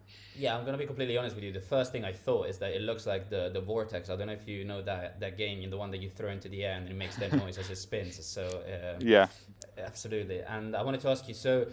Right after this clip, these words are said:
Speaker 1: in terms of, so, you know, you have this, let's just say, uh, fo-, American football shaped sensor going through your, your grain bulk. As a,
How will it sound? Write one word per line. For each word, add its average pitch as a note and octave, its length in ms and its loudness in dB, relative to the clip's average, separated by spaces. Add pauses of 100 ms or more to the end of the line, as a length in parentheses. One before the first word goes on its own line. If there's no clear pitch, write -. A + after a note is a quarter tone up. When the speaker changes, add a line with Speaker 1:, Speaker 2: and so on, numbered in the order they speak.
(240)
Speaker 1:
in A#2 140 -4
terms D3+ 380 0
of, B2+ 260 2 (600)
so, A2+ 420 4
you A2+ 100 -4
know, G2+ 80 -4
you G#2+ 160 -2
have A2+ 480 4 (560)
this, - 460 -6 (260)
let's G#2 120 -8
just G2 160 -6
say, G2 360 -4
uh, F2+ 380 -4 (180)
fo-, B2+ 240 -6
American A2+ 400 -2
football G#2 260 -10
shaped G2+ 540 -6
sensor G#2 420 -4
going G2+ 240 -4
through G2+ 200 -10
your, F#2+ 440 -2 (300)
your G#2 140 -4
grain A2 280 -2
bulk. F2+ 380 -6 (360)
As A#2+ 200 0
a, A2+ 340 2